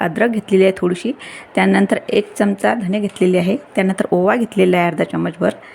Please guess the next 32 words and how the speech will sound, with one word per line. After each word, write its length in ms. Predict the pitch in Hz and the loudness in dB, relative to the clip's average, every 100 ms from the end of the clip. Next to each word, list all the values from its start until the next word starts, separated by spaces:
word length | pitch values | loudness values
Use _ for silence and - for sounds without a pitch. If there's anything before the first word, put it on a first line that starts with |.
| - - - | -20 -20 -4
त्यानंतर 280 | 208 202 202 | 0 0 -2
इथे 160 | 208 190 | -2 0
जिरे 240 | 185 240 | 2 2
घेतलेले 400 | 233 - 190 180 | -2 -2 0 0
आहेत 680 | 180 233 - - - - - | 0 -4 -6 -20 -20 -8 0
आणि 140 | 196 | 0
बडीशोप 460 | 202 190 202 202 185 | 2 2 2 0 -4
घेतलेली 440 | 165 - 175 165 | -6 -4 -2 0
आहे. 120 | 170 160 - - - - | -2 -4 -12 -18 -20 -2
तर 60 | 196 | -2
आता 140 | 190 | 0
आपण 220 | 190 202 | -2 0
हे 100 | 214 | 0
जाडसर 380 | 196 185 180 220 | 0 -2 -2 0
वाटण 320 | 196 180 190 | 0 0 -4
घेऊया. 300 | 180 190 196 - - - - - - - - - - - - - - - - _ _ _ - - - - - - - - | 0 0 0 -4 -16 -20 -20 -20 -20 -20 -20 -20 -20 -20 -20 -20 -20 -20 -20 _ _ _ -20 -20 -20 -20 -20 -20 -6 -2
तर 120 | 220 | 0
इथे 240 | 233 311 | -2 -4
आपलं 240 | 311 233 214 | -2 0 2
वाटण 300 | 196 233 240 | 2 0 0
रेडी 260 | 214 196 | 0 0
आहे, 240 | 220 208 233 | -2 -2 -4
जाडसरच 520 | 185 185 - 208 - | -2 -2 -2 -6 -4
करून 240 | 226 220 | -2 -2
घेतलेलं 340 | 202 196 196 196 | -4 -2 0 0
आहे 180 | 196 185 | -2 -4
मी, 140 | 226 - - - - | -6 -10 -20 -20 -6
दाताखाली 480 | 170 185 202 202 190 | -4 -2 -4 -2 -2
आल्यावर 320 | 190 196 - | -2 -4 -6
छान 140 | 190 202 | -4 -4
लागतं 260 | 190 - | -4 -6
ते. 240 | 165 190 | -6 -6